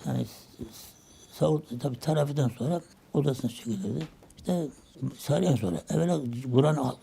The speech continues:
yüz, yüz ok-, yüz, hadi, hadi yüz oturdu bize. Yüz okurdu yani kendi, kendi aleminden. Bütün bu evrak bu şeyler okurdu. Baştan kadar okurdu.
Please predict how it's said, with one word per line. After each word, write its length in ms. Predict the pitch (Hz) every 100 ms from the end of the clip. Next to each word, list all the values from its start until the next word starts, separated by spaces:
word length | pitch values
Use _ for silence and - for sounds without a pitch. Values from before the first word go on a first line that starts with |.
| - -
yüz, 220 | 143 147 127
yüz 140 | 160 147
ok-, 260 | - -
yüz, 120 | 127 - - - -
hadi, 180 | - 123 -
hadi 220 | 135 123
yüz 80 | 131 127 - -
oturdu 340 | - - -
bize. 160 | - 165 - - - - -
Yüz 120 | 202
okurdu 340 | 147 - 87
yani 120 | 113 98
kendi, 280 | 135 123
kendi 340 | 104 139 120 127 - -
aleminden. 560 | 170 - - - 160 165 - -
Bütün 340 | 196 180 143
bu 120 | 151 - -
evrak 340 | 139 147 156
bu 60 | 131
şeyler 280 | - 147
okurdu. 440 | 156 135 120 98 120 - -
Baştan 340 | 104 - 123
kadar 220 | 110 104 196
okurdu. 360 | - 190 247